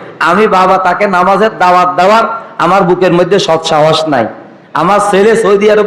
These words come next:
তুন কামাই আইছে, রঙিন টিভি লইয়া আইছে, আমার ছেলে ফজরের নামাজে আসে না, মসজিদে আসে না, কিন্তু আমি তো আমার ছেলের কামাই খাই। এই জন্য হুতরে কিছু কইলে না জানি হুতরে মনে কষ্ট যায়, না জানি হুতে আরে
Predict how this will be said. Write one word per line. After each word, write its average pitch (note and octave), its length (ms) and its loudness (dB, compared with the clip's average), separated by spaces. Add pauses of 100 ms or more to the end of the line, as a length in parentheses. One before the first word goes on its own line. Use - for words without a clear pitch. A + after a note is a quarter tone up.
তুন A3 140 -2
কামাই G3 340 0
আইছে, F#3+ 560 0 (200)
রঙিন G3 360 0
টিভি G3 280 2
লইয়া G3+ 260 4
আইছে, F3+ 520 -2 (160)
আমার F#3 260 0 (140)
ছেলে A3+ 600 2
ফজরের G#3 300 2
নামাজে G#3+ 320 2
আসে F#3 300 2
না, F#3+ 120 0
মসজিদে G3 400 -2
আসে F#3 300 2
না, D#3 260 0 (200)
কিন্তু F3+ 240 -2
আমি F#3 300 0
তো A3 140 -2 (400)
আমার F#3 240 0
ছেলের G#3 320 0
কামাই F#3 380 0
খাই। F3+ 400 0 (260)
এই F#3 100 0
জন্য F#3 280 -2
হুতরে F3+ 360 2
কিছু F#3+ 280 -2
কইলে G#3 340 2
না F#3 140 2
জানি G3 220 2
হুতরে G3 280 0
মনে F3+ 300 -2
কষ্ট E3+ 380 -2
যায়, D3 220 0 (320)
না E3+ 120 0
জানি G3+ 200 2
হুতে F#3 260 0
আরে F3+ 520 0